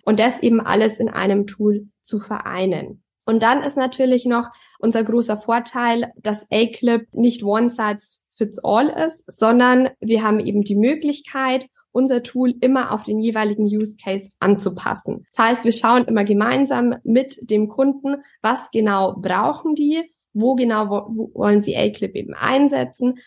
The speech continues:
was ist wirklich der Pain und passen die Software dann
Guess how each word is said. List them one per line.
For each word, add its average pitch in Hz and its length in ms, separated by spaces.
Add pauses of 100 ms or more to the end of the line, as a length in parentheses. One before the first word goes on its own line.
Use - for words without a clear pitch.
(140)
was 240 220
ist 220 220
wirklich 214 340
der 202 200
Pain 285 380 (640)
und 233 440
passen 247 340
die 220 120
Software 233 480
dann 202 340